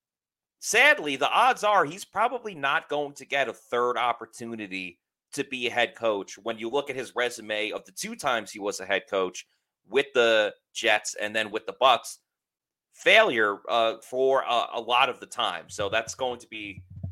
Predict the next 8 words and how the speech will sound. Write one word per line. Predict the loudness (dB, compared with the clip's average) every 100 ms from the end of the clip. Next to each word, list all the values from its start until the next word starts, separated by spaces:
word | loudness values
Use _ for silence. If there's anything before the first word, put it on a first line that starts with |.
| -12 -14 -8
really, | 0 2 2 -2
really | -4 -2 0 0 -4 -6 -10
difficult | -6 -6 -6 -4 -4 -4 -10 -14
to | -14
kind | -10 -6 -4 -4
of, | -4 -6 -8 -8
um, | -4 -4 -6 -6
overcome | -6 -4 -6 -12 -8 -6 -6 -8 -16